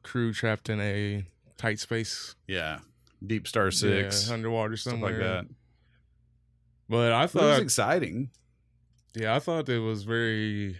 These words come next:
Speaker 1: plot driven, which is usually okay, but I felt like in a movie like this also you need to <clears throat> care more about the characters, which because it was only an hour and a half long, uh, you didn't really get a whole lot of character development.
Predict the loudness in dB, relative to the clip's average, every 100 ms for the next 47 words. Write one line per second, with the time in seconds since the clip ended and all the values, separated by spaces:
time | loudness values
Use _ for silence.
0 | -16 _ -2 -2 0 -2 -2 -2 -4 -6
1 | -12 _ -6 -6 -4 -4 -4 -6 -10 -10
2 | -6 -4 -2 -2 0 -2 -4 -4 -4 -2
3 | -4 -6 _ _ -20 -20 _ _ -4 -2
4 | 0 0 0 0 -2 -2 -2 -2 -2 -2
5 | -4 -2 -2 -2 -2 0 0 -2 -4 -4
6 | -4 -4 -4 -4 -8 -10 2 6 8 6
7 | 0 2 4 6 4 4 2 0 2 2
8 | 2 0 -4 -4 -6 -4 -4 -6 -12 -12
9 | _ _ _ _ _ _ -2 2 2 0
10 | -2 0 0 0 2 2 0 -2 -2 -2
11 | -4 -6 -4 -6 -8 -12 _ -10 -6 -4
12 | -4 -4 -4 -6 -6 -6 -4 -6 -6 -6
13 | -6 -8 -8 -12 -8 -6 -6 -8 -10